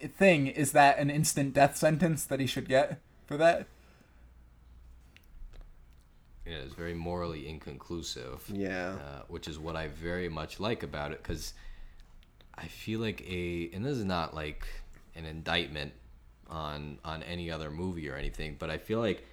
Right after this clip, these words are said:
Speaker 2: nowadays we get a lot of messages at the end of movies, and we get, like, a lot of righteous protagonists or, like, bad, you know, characters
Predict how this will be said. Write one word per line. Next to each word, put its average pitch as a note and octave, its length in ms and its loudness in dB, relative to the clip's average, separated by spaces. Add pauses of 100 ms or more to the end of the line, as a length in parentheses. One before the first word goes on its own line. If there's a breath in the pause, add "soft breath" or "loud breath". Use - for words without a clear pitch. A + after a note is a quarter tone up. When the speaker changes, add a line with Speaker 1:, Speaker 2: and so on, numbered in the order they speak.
(260 soft breath)
Speaker 2:
nowadays E2+ 1120 0
we D#2 140 -10
get F2 220 -4
a G#2 60 -4
lot G2+ 260 -4
of D2 140 -8
messages G2 680 -4
at G#2+ 140 -6
the G2+ 120 -2
end G2+ 140 -2
of G2 160 -6
movies, G#2 480 -4
and D#2 120 -6
we D#2+ 100 -8
get, E2 240 -8
like, F2 200 -6
a D2+ 60 -10
lot D#2 240 -2
of - 120 -8
righteous D2+ 500 -8
protagonists E2 1000 -4 (640 soft breath)
or, D#2 440 -4
like, C#2+ 240 -8 (420)
bad, E2 500 2 (360)
you E2 100 -10
know, D#2+ 300 -8
characters E2+ 680 -4